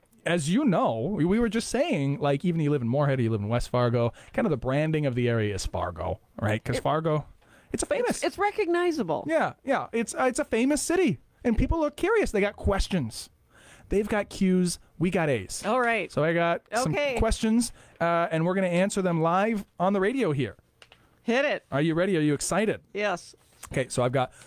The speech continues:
Speaker 1: Lola Henderson from Bisbee, Arizona. She asks, I've heard rumors about a secret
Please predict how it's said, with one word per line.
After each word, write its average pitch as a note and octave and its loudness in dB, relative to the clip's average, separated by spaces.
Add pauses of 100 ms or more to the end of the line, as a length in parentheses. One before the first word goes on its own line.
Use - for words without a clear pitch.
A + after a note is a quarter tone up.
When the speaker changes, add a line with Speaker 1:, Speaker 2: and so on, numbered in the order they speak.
(160)
Speaker 1:
Lola D3 2
Henderson F#3 -2 (300)
from F3+ 2
Bisbee, A#3+ 2
Arizona. G3+ 0 (500)
She C3 0
asks, - -4 (400)
I've C#3+ 0
heard D#3+ 0
rumors F3+ 2
about D#3 0
a C#3 -2
secret - -2